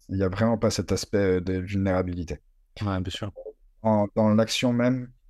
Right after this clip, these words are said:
Speaker 1: je pense que vraiment, c'est, c'est un peu comme, euh, ouais, comme je te dis, c'est vraiment l'aspect, euh, c'est, après, moi, c'est comme ça que je vois, je vois les choses, mais c'est, c'est, t'es dans ta bulle et c'est un,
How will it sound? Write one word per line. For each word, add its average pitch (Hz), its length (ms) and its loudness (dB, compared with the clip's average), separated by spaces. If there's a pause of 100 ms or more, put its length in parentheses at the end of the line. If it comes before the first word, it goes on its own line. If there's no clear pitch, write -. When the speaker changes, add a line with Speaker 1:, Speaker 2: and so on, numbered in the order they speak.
(160)
Speaker 1:
je - 140 -8
pense 98 200 -4
que 92 300 2
vraiment, 98 440 0
c'est, 90 540 0 (800)
c'est - 200 -8
un 87 120 -2
peu 104 140 -2
comme, 95 240 0
euh, 90 220 2
ouais, 90 260 0
comme 92 160 -6
je - 100 -8
te 90 60 -6
dis, 98 160 -2
c'est 92 180 0
vraiment 92 280 0
l'aspect, 90 340 0
euh, 80 580 0
c'est, - 220 -14 (640)
après, 107 120 2
moi, 98 100 2
c'est 98 120 -2
comme 85 120 2
ça 95 120 2
que 90 80 -6
je 98 60 -10
vois, 90 180 2
je 87 80 -2
vois 90 100 0
les 87 60 0
choses, 101 260 -2
mais 85 120 -4
c'est, - 200 -10
c'est, 80 220 -6 (180)
t'es 90 100 0
dans 87 160 0
ta 87 140 0
bulle 92 300 0
et 85 40 0
c'est 87 160 -2
un, 82 320 -4